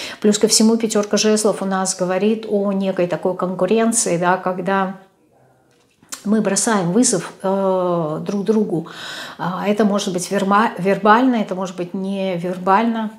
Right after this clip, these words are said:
Э, ну, те же самые соцсети, да, когда выкладываем,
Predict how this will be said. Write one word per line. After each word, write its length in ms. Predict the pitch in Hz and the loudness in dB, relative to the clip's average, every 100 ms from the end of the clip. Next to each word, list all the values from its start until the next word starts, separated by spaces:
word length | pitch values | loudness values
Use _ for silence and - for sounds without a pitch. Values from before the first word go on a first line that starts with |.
| - | -8
Э, 480 | 202 202 202 196 190 | -2 0 0 0 -2
ну, 200 | 226 202 - | -2 -2 2
те 140 | 247 | 0
же 80 | 240 | 0
самые 500 | - 226 214 196 196 | 0 2 2 0 -4
соцсети, 760 | - 208 - - 311 320 - 214 | -2 -2 -2 0 2 0 0 2
да, 240 | 202 208 | 2 2
когда 520 | 214 190 190 196 185 | 0 -4 -2 0 0
выкладываем, 720 | 180 180 190 180 180 180 180 | 0 -4 0 0 -2 -4 -4